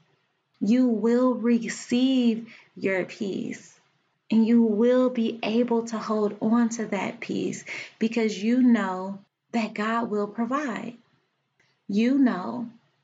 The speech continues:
that no matter what you're going through, what you're seeking, what you're searching for, whatever tribulation that it's bringing forth for you, there's a but God.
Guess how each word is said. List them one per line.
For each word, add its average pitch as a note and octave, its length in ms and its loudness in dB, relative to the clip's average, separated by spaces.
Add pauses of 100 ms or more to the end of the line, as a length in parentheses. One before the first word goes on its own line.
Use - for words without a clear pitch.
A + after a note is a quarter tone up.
(460)
that A#3 160 -2
no B3 160 0
matter A#3+ 480 -2 (180)
what A3 380 -4
you're A#3 180 -2
going G#3+ 460 0
through, D4 380 -2 (360)
what A3+ 220 -2
you're A3+ 160 -2
seeking, A3+ 480 0
what A3+ 200 0
you're G#3+ 120 -6
searching A#3 560 -2
for, D4 440 0 (800)
whatever A#3 580 0
tribulation A3+ 1000 -2 (360)
that A3 160 -2
it's - 200 -2
bringing A3+ 520 0
forth G#3+ 360 -4
for C4+ 140 -8
you, D4+ 500 -4 (880)
there's A#3+ 300 -2
a G#3 260 -2 (220)
but A#3 420 -4
God. G#3 500 -6